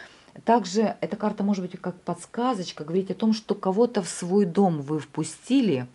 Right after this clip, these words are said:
слишком близко, а человек в отношении вас не искренен. Даже если этот кто-то не вхож в ваш дом, то этот кто-то может себя выдавать себя за вашего друга или подругу, но на самом деле иметь камень за пазухой.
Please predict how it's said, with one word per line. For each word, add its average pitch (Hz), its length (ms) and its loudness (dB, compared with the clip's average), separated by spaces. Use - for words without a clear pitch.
слишком 226 760 2
близко, 185 640 0
а 170 140 0
человек 202 500 -2
в 165 60 -4
отношении 170 400 -4
вас 165 260 -4
не 170 140 0
искренен. 135 400 -8
Даже 214 280 2
если 214 280 2
этот 214 320 0
кто-то 226 320 2
не 190 160 4
вхож - 560 0
в 156 140 -10
ваш 190 340 2
дом, 220 480 2
то - 240 2
этот 240 280 4
кто-то 285 420 0
может 202 360 2
себя 190 300 0
выдавать 185 500 0
себя 165 300 0
за 160 100 -2
вашего 220 420 0
друга 180 640 2
или 160 160 -4
подругу, 147 560 -2
но 165 80 -2
на 160 100 0
самом 233 400 2
деле 143 300 -4
иметь 147 360 -6
камень 170 380 -4
за 143 180 -8
пазухой. 131 580 -8